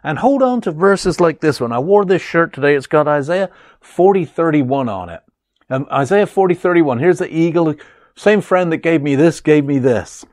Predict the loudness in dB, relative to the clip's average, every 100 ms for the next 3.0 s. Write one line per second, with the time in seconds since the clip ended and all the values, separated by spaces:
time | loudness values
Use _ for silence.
0 | _ -6 -6 -4 -6 -2 -2 0 0 0
1 | -4 -10 _ _ _ _ 2 2 2 0
2 | 0 -2 -2 -2 -2 -2 -4 -10 -18